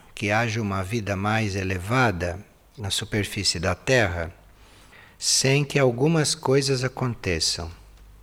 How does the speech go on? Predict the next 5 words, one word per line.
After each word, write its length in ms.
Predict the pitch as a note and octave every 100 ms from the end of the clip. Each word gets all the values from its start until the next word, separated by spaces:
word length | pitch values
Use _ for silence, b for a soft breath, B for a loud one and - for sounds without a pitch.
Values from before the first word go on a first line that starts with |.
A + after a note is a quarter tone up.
| - - - - b b b b b b -
Então, 380 | B2+ E3+ F3+
uma 180 | F3 D#3
parte 600 | - - C#3 C3+ C3+ G#2+
destas 440 | A2 G#2+ - G#2 -
coisas 840 | - D#3 A2 F#2+ F2+ - -